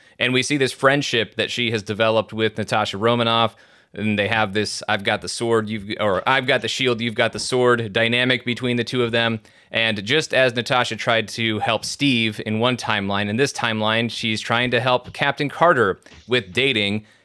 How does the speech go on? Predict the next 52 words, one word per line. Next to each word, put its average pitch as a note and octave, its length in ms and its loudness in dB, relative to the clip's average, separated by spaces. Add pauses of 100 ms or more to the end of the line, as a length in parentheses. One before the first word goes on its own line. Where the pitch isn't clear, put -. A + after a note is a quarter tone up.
talking C#3 360 2
about B2 340 0
Bernard A#2 480 4
in A#2 160 -2
accounting. A2 720 -2 (320)
Uh, G2+ 280 0
and G2 380 -4 (320)
Peggy A2 220 -4
Carter A2 200 2
makes G#2 160 -2
a F#2+ 40 -16
funny G#2 220 0
joke G2 220 0
about G2+ 160 0
nothing G2+ 260 -2
good's G2+ 180 -2
ever F#2 140 -2
followed G2 320 0
the F#2+ 60 -6
phrase G2 360 -2
Bernard G2 480 2
in F#2 100 -2
accounting. A2 640 -2 (260)
And G2+ 200 -4
then, G#2+ 340 2
uh, G2 260 -2
Widow A2+ 280 2
goes G#2+ 220 -2
for, A2+ 120 -8
"What A2 160 2
if G#2 60 -2
his G#2 120 -4
name A2 240 0
was G2 140 -4
Steve?" C3 480 -2 (460)
And A2+ 180 0
then D3 320 4
we C3+ 120 0
get C3+ 160 0
into, B2+ 520 2
uh, G#2+ 200 4
a A2+ 80 0
shot C3+ 400 2
that A2 240 -4
looks D3 200 2
very D3+ 320 6
similar D#3+ 500 4
to B2+ 340 -2
jumping C3+ 340 0
off C3+ 140 2
the - 80 -6
Quinjet C3+ 520 0